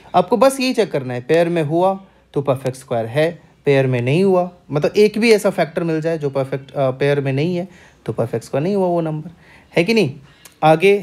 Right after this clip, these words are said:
एक और मैं करके दिखा देता हूँ। अगर एक question होता वन एटी, बहुत simple है, मैं करके आपको दिखा देता हूँ। टू से देंगे नाइंटी आएगा,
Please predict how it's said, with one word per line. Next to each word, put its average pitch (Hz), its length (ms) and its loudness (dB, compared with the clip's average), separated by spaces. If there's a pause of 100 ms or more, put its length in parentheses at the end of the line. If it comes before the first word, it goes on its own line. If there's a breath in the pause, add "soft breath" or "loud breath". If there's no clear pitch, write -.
(200)
एक 208 180 4
और 220 160 2
मैं 180 140 -4
करके 143 220 -10
दिखा 127 220 -10
देता 110 220 -14
हूँ। 107 160 -18
अगर 160 200 -2
एक 160 120 -4
question 160 280 -8
होता 151 220 -4
वन 147 220 0
एटी, 131 280 -6 (580 soft breath)
बहुत 175 240 2
simple 160 280 0
है, 165 60 2
मैं 151 120 0
करके 143 260 -2
आपको 135 200 -2
दिखा 131 200 -2
देता 127 200 -4
हूँ। 139 140 -6 (1040 loud breath)
टू 147 140 0
से 147 140 2
देंगे 143 220 2
नाइंटी 123 380 0
आएगा, 123 260 -2